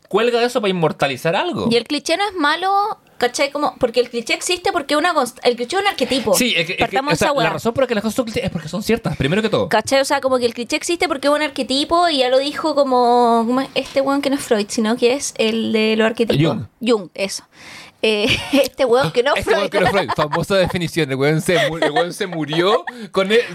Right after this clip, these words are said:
Speaker 1: tratando de no serlo y doscientos y ciento y tantos años después sigue siendo el weón que no es Freud.
Speaker 2: Ya, pero esto, le damos justicia.
Speaker 1: <laughs> ¿Qué diría el doctor Freud?
Speaker 2: Pero, pero en el fondo como que el arquetipo funciona porque es una repetición cultural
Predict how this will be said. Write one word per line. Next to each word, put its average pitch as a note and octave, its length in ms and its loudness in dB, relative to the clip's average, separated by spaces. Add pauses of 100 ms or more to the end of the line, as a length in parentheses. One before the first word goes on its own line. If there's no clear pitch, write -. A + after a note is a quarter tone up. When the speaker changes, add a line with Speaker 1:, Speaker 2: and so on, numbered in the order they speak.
Speaker 1:
tratando G3+ 340 -2
de G#3+ 120 -4
no G#3 80 0
serlo B3 380 2
y A#3 200 -6
doscientos G3 320 -2
y - 20 -12
ciento G#3+ 220 -4
y - 20 -2
tantos A#3 180 2
años A3+ 120 2
después B3+ 400 0
sigue A#3+ 180 -2
siendo B3 200 0
el G3 80 0
weón D3+ 260 2
que C3 100 -8
no B2 60 2
es C4 140 0
Freud. - 180 -2
Speaker 2:
Ya, F4 220 4
pero E4 140 0
esto, A4+ 220 -4 (400)
le E4 160 2
damos F#4+ 360 0
justicia. B3 400 -10
Speaker 1:
<laughs> E3 80 -8
¿Qué F#3+ 80 4
diría F3+ 260 2
el F#3 60 0
doctor G3+ 240 0 (100)
Freud? D3 160 -10 (220)
Speaker 2:
Pero, C4+ 200 4 (220)
pero C#4 160 0
en C#4 60 -2
el C#4 60 -6
fondo E4+ 260 0
como F4+ 180 0
que D#4 180 0
el C#4 100 4
arquetipo C#4 440 -4
funciona E4+ 420 -2
porque D#4 220 -6
es D#4 60 -2
una E4+ 100 0
repetición D#4 560 -2
cultural C#4+ 720 0